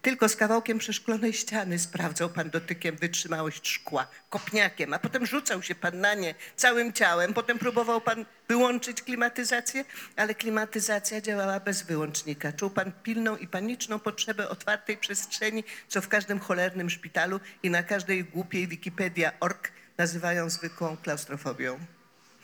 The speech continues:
A teraz w Bangalurze, Indie, żeby powstrzymać to nieznośne poczucie oderwania i nieszczęścia, które zalewa pański pokój przez otwarte okno wraz z hałasem agregatów klimatyzacji, zamyka pan okno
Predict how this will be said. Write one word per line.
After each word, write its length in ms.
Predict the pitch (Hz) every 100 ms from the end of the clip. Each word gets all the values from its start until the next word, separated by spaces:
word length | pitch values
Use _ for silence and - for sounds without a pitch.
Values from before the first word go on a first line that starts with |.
| - - - -
A 100 | 185
teraz 340 | 262 262 214
w 40 | 190
Bangalurze, 560 | 202 202 214 254 254
Indie, 480 | 214 226 185 135 139
żeby 220 | 156 185
powstrzymać 680 | 196 190 - - 320 285 -
to 100 | -
nieznośne 580 | 170 165 170 170 170 147
poczucie 460 | - 147 160 165 151
oderwania 580 | 156 156 165 170 156
i 100 | 147
nieszczęścia, 680 | 143 160 - 170 165 165 143 139 - -
które 200 | 190 170
zalewa 440 | 180 185 190 165
pański 400 | 156 170 170 -
pokój 320 | - 208 - 170
przez 240 | - 160
otwarte 500 | 170 202 190 - 175
okno 340 | 185 - 165
wraz 300 | 156 165 170
z 60 | -
hałasem 480 | 175 165 185 202 175
agregatów 680 | 170 175 170 175 175 180 -
klimatyzacji, 840 | 180 165 170 165 165 180 - 196 - - - - - _
zamyka 520 | - - 180 254 262 233
pan 220 | 233 220
okno 480 | 226 - 233 220